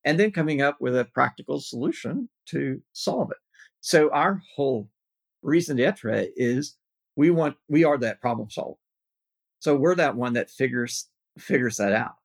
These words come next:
you know, and if you need a, a fifty thousand dollar solution instead of a half a million dollar one, that's what we're gonna propose. And similarly, it could be the other way,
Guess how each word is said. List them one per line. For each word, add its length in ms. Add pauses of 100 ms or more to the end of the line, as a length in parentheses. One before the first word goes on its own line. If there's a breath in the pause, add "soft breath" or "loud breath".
(120)
you 120
know, 220
and 180
if 220
you 220
need 360
a, 280 (300)
a 80
fifty 280
thousand 380
dollar 400 (960)
solution 520
instead 420
of 80
a 80
half 220
a 40
million 220
dollar 240
one, 360 (400)
that's 280
what 100
we're 160
gonna 260 (360)
propose. 600
And 220
similarly, 520
it 100
could 140
be 80
the 120
other 180
way, 380